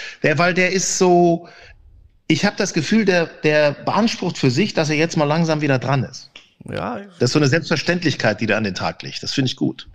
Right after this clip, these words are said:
Speaker 2: Ich glaub, Adrian Meronk ist auch im Feld.
Speaker 1: Ja, ist natürlich immer eine Siegchance,
Speaker 2: Den
Speaker 1: ne?
Speaker 2: könnte ich mir auch vorne vorstellen.
Speaker 1: Ja, also ich kann mir auch, äh,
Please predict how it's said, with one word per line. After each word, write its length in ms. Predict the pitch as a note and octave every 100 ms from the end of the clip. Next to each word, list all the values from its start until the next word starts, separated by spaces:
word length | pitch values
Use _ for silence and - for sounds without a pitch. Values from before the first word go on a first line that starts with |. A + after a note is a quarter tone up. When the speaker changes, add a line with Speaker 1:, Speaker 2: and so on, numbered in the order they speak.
| -
Speaker 2:
Ich 60 | -
glaub, 160 | B2+ -
Adrian 480 | C#3 D3+ D#3 D3
Meronk 400 | C#3+ B2 C3+ E3+
ist 100 | D3+
auch 140 | - D#3+
im 100 | E3
Feld. 340 | F3+ A3 - _ _ _ -
Speaker 1:
Ja, 540 | F2 D#2+ C#3 G3+ - -
ist 140 | - A#2+
natürlich 340 | A#2 A2 -
immer 160 | D3+ A#2+
eine 120 | G2+
Siegchance, 440 | F#3 C3+ D3+ F3 F3+
Speaker 2:
Den 40 |
Speaker 1:
ne? 60 | D3
Speaker 2:
könnte 200 | D#3+ C#3
ich 60 |
mir 140 | C#3 G#2+
auch 100 | A2
vorne 280 | F#2 D#2 -
vorstellen. 420 | - - - - _
Speaker 1:
Ja, 260 | A2 A#2+ - - - - -
also 380 | A2 A#2+ A2 - - - - A#2+
ich 100 | -
kann 160 | D3+
mir 140 | D3 B2
auch, 320 | A#2 - -
äh, 260 | G#2+ G#2